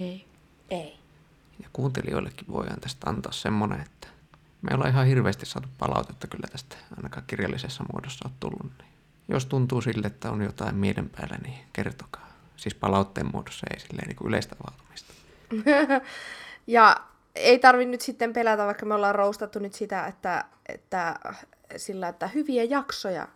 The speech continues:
Speaker 2: että se olisi huono palaute, vaan me halutaan kyllä kuulla ihan kaikki fiilikset, mitä tämä on herättänyt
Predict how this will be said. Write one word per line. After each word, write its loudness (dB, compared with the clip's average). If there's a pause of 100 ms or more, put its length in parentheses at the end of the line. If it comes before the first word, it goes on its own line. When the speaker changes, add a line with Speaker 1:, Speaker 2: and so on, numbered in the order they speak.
(180)
Speaker 2:
että -14
se -4
olisi -6
huono -4 (240)
palaute, -2 (420)
vaan -4
me -4
halutaan -2
kyllä -8
kuulla -6
ihan -8
kaikki -12
fiilikset, -12
mitä -12
tämä -10
on -10
herättänyt -12